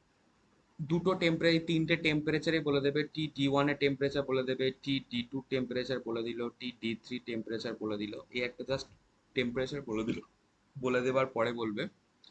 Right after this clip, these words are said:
"bypass factor কত?" তাহলে bypass factor বার করতে গেলে x is equal to simple formula কি? exit temperature minus coil temperature, inlet temperature minus coil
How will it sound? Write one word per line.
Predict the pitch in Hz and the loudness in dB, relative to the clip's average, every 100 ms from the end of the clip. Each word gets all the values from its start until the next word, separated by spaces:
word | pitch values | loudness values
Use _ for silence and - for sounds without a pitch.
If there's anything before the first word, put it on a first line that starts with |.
| _ _ - | _ _ 0
"bypass | 120 120 131 - 143 151 - - _ _ - | 6 8 6 4 4 4 0 -18 _ _ 0
factor | 123 117 - - 123 - - | 4 4 0 -2 -2 -2 -6
কত?" | 95 - - _ _ _ _ _ _ _ - _ _ | -8 -8 -14 _ _ _ _ _ _ _ -20 _ _
তাহলে | 135 | -4
bypass | 127 123 123 139 | 0 0 2 2
factor | 139 131 147 | 2 0 0
বার | 135 127 | 0 0
করতে | 127 - 131 | -2 -8 -6
গেলে | 135 - 120 | -6 -4 -4
x | |
is | - 135 | -4 -6
equal | 131 131 | -4 -4
to | 139 | -4
simple | 139 120 120 135 131 | -6 -8 -8 -8 -6
formula | 127 127 123 | -4 -4 -6
কি? | 139 160 _ _ _ _ _ _ - | -8 -12 _ _ _ _ _ _ 0
exit | 147 139 135 180 190 - | 2 2 0 0 0 2
temperature | 165 160 160 160 165 170 - - | 2 2 0 0 0 -2 -6 -6
minus | 120 120 135 143 151 170 - - _ _ _ _ _ - | 2 4 4 4 0 -2 -8 -20 _ _ _ _ _ 0
coil | 117 127 135 | 4 4 4
temperature, | 151 151 151 151 160 170 _ _ _ _ _ _ _ _ | 0 0 0 0 -2 -8 _ _ _ _ _ _ _ _
inlet | 147 151 156 156 180 175 | 2 4 6 6 6 2
temperature | 175 165 160 165 165 160 | -2 0 2 2 0 -2
minus | 117 117 123 165 208 - _ | 2 2 0 -4 -8 -12 _
coil | 107 110 131 | 0 2 2